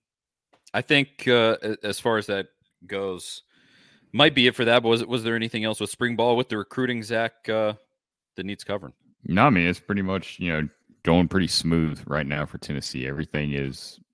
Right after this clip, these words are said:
Speaker 2: I mean, as good as it could go. It's been pretty quiet, you know, a quiet spring, uh, as far as everything else. I mean, aside from the hype for Nico, hype for some of the wide receivers, it's, it's been pretty quiet, and I think that's a good thing.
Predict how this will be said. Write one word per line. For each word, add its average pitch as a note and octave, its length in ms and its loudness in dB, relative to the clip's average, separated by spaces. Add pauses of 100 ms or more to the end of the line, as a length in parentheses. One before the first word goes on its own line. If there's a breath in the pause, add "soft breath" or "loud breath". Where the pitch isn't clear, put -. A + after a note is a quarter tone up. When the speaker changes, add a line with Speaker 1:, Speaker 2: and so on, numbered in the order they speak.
(360)
Speaker 2:
I - 60 -10
mean, D2+ 160 -2
as D2+ 100 -4
good E2 160 0
as D#2 120 -2
it - 120 -6
could D#2+ 180 -2
go. D2+ 220 0
It's D2 140 -4
been D#2+ 180 -2
pretty A2 260 2
quiet, F2+ 760 0
you G2 120 -6
know, F2+ 120 2
a E2 60 -2
quiet F2 440 -2
spring, E2+ 600 -2 (160)
uh, D#2+ 200 -4
as D#2 220 -8
far F2 260 -2
as - 240 -8 (160)
everything E2+ 440 -2
else. E2 300 -2
I D#2 40 -6
mean, D2 160 -4
aside D2 360 -4
from D#2+ 140 -6
the D2 80 -4
hype D2+ 300 -6
for - 100 -10
Nico, E2+ 560 0 (800 loud breath)
hype E2+ 300 0
for E2 100 -10
some F2+ 160 -2
of F2 80 0
the F2 60 2
wide E2 260 0
receivers, E2+ 800 -4
it's, - 320 -6
it's - 120 -12
been B2+ 140 0
pretty D3 180 -2
quiet, D#2+ 320 -2
and B1 120 -8
I D2+ 60 -4
think F2+ 140 -6
that's F2+ 180 -4
a D2+ 40 -10
good F#2 180 -2
thing. D#2 220 -12